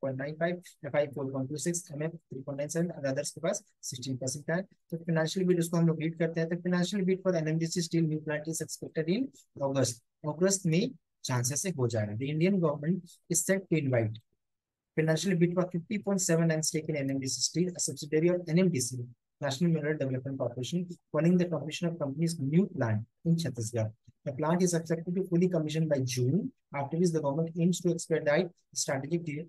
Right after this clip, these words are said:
divestment process। तो कम-, गवर्नमेंट का क्या है कि जून में कंपनी, जो प्लांट जो मैंने अभी आपको बताया, नागालैंड प्लांट जो छत्तीसगढ़ में है, जब पूरी फुली कमीशन हो जाएगी तो अच्छा वैल्यूएशन मिलेगा।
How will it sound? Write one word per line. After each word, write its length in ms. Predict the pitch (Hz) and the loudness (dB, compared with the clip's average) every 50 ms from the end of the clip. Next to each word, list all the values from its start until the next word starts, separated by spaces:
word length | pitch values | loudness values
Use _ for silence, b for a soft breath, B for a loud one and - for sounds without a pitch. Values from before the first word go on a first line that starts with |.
| - | -2
divestment 580 | 135 143 143 139 - 127 - 160 175 226 240 - _ _ _ - | -2 -2 -2 -2 -4 -4 0 0 0 0 0 -4 _ _ _ -4
process। 300 | 120 110 113 - 123 - - _ _ _ - | -4 -4 -2 -4 -6 -8 -10 _ _ _ -12
तो 100 | 151 131 | -10 -6
कम-, 180 | 131 143 135 135 - - - _ - - 117 - 135 | -6 -6 -6 -6 -12 -16 -20 _ -18 -18 -10 -2 0
गवर्नमेंट 260 | 139 135 151 165 170 | 2 2 2 2 2
का 100 | 175 170 | 2 2
क्या 160 | 165 170 170 | 4 4 4
है 80 | 196 - | 4 2
कि 340 | - - _ _ - 180 170 165 | 0 -4 _ _ -2 -2 0 2
जून 180 | 160 165 190 196 196 | 4 4 6 6 6
में 240 | 190 202 233 269 - - _ _ _ _ _ - | 4 4 2 0 -2 -8 _ _ _ _ _ 0
कंपनी, 340 | 147 151 147 156 - 170 170 170 151 135 | 0 0 0 -2 -2 0 0 0 -2 -4
जो 180 | 131 143 135 | -4 -4 -4
प्लांट 300 | 123 127 135 143 175 202 | -4 0 2 4 4 4
जो 100 | 180 180 | 6 6
मैंने 140 | 175 160 151 | 4 4 4
अभी 120 | 143 143 135 | 2 2 0
आपको 200 | 131 131 - 135 123 135 131 - | -2 -2 -4 -6 -6 -8 -10 -8
बताया, 420 | 117 113 110 117 117 127 160 220 - _ _ _ - 131 | -8 -6 -4 -2 -2 0 0 -2 -4 _ _ _ -4 -2
नागालैंड 360 | 131 123 135 135 151 156 156 | 0 0 0 0 -2 -4 -4
प्लांट 200 | 156 147 151 147 | -4 -4 -4 -6
जो 100 | 135 - | -8 -10
छत्तीसगढ़ 380 | - 131 - 185 180 165 160 139 | -10 -4 0 0 2 2 2 2
में 140 | 135 135 165 | 2 0 0
है, 60 | 170 | -2
जब 420 | 165 - - _ - 156 156 156 | -4 -8 -12 _ -2 0 0 0
पूरी 220 | 160 160 175 190 185 - | 0 2 2 2 2 2
फुली 180 | - 165 170 170 | 4 6 6 6
कमीशन 340 | 170 160 135 135 135 156 180 | 6 4 0 0 0 2 2
हो 140 | 180 165 | 4 4
जाएगी 240 | 160 151 143 147 147 | 4 2 2 0 -2
तो 100 | 135 143 | -4 -4
अच्छा 160 | 135 127 135 | -4 -2 -2
वैल्यूएशन 360 | 120 127 131 151 156 - 196 185 | 0 0 2 2 2 2 2 4
मिलेगा। 380 | 180 175 170 160 165 185 190 | 4 6 6 6 4 2 0